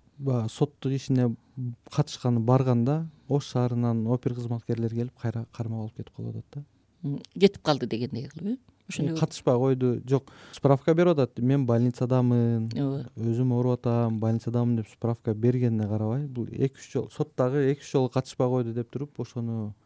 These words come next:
Speaker 1: эме кылып туруп, кайра камак түрүнө алып коюп атат да.
Speaker 2: Мгм. Эми бул жолку да бала менен чогуу камалып
Speaker 1: А,
Speaker 2: калып атат.
Speaker 1: мынусуна бала менен чогуу камалып калып атат.
Speaker 2: Азыр
Speaker 1: Колунда
Speaker 2: эми
Speaker 1: баласы бар.
Speaker 2: Азыр эми кайсыл жерде?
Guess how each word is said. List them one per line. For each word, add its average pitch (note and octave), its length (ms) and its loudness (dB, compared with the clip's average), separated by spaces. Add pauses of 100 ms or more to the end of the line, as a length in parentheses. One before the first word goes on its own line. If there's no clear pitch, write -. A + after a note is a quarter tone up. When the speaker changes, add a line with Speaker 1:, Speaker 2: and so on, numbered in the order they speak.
(760)
Speaker 1:
эме A#2+ 220 0
кылып A2+ 160 -2
туруп, C3+ 180 -12
кайра A2 320 -2
камак A2+ 260 -6
түрүнө A2 280 -8
алып G#2+ 160 -6
коюп G#2+ 240 -8
атат A2 160 -12
да. C3+ 160 -8
Speaker 2:
Мгм. E3+ 340 -8 (200)
Эми F#3 380 -2
бул F#3+ 200 0
жолку F3+ 280 2
да A#3 140 0
бала E3 260 4
менен F3 300 -4
чогуу F3 580 4
камалып B2 300 -2
Speaker 1:
А, C3+ 60 0
Speaker 2:
калып B2 80 2
атат. B2+ 100 2
Speaker 1:
мынусуна D#3 300 2
бала C3+ 220 4
менен B2+ 240 0
чогуу B2+ 220 -8
камалып G#2+ 360 -8
калып G#2 160 -10
атат. - 140 -20 (420)
Speaker 2:
Азыр - 180 2
Speaker 1:
Колунда C#3+ 200 8
Speaker 2:
эми B2 60 2
Speaker 1:
баласы B2+ 300 -2
бар. A2 80 -8 (140)
Speaker 2:
Азыр G3 240 0
эми A3 120 4
кайсыл B3 340 2
жерде? C#3+ 360 2